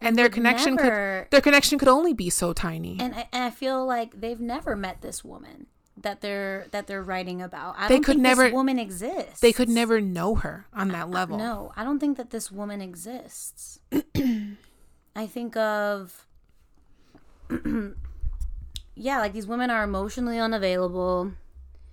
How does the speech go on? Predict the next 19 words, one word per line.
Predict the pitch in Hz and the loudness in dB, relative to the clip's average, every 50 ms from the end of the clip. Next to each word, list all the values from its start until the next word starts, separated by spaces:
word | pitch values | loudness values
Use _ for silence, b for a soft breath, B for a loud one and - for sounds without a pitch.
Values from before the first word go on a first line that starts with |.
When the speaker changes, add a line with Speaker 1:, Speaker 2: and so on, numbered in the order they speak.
| - - - - | -20 -20 -20 -12
Speaker 2:
I | - 214 | -10 -8
think | - 233 226 214 | -6 -4 0 0
of, | 240 214 202 | 0 0 0
like, | 202 185 185 - - - - - - - - | -2 -4 -4 -6 -10 -16 -18 -20 -20 -20 -12
Mari | - 196 202 196 190 196 | -8 -4 -4 -4 -4 -4
Mari, | 185 185 180 180 185 180 190 190 185 185 185 196 190 - _ _ _ _ _ _ _ _ _ - | -4 -4 -2 -2 -4 -4 -6 -6 -8 -8 -8 -10 -12 -14 _ _ _ _ _ _ _ _ _ -18
like, | - 190 165 | -18 -16 -14
she | - - 214 | -12 -10 -10
smokes | - - 202 208 202 - - - - | -10 -8 -8 -8 -8 -8 -10 -14 -12
weed, | 190 202 202 202 202 202 202 202 202 196 | -10 -8 -8 -6 -6 -6 -6 -6 -6 -6
me | 190 185 185 | -8 -8 -8
dice | 175 - - 180 | -8 -10 -12 -12
que, | - 190 - - | -12 -14 -14 -8
or | 190 185 180 180 180 180 | -6 -4 -4 -2 -4 -4
me | 180 185 185 180 180 | -6 -6 -8 -8 -8
dice | - 208 - | -10 -12 -12
que | - 190 185 | -10 -10 -8
ella | 185 190 | -8 -10
fuma. | - - 185 185 185 185 185 175 180 180 180 175 180 175 180 180 | -10 -12 -12 -10 -8 -8 -6 -6 -6 -6 -6 -6 -6 -8 -8 -10